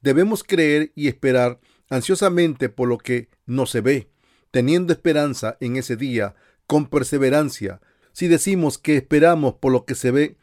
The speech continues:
somos necios. Si por otro lado esperamos por lo que no se ve,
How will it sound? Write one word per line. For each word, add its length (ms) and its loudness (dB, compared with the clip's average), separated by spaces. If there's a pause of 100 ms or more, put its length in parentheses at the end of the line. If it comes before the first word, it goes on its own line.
(180)
somos 420 0
necios. 520 -6 (340)
Si 300 -6
por 340 -2
otro 300 2
lado 420 0 (220)
esperamos 680 0
por 180 -2
lo 100 0
que 200 -4
no 120 0
se 140 0
ve, 260 -2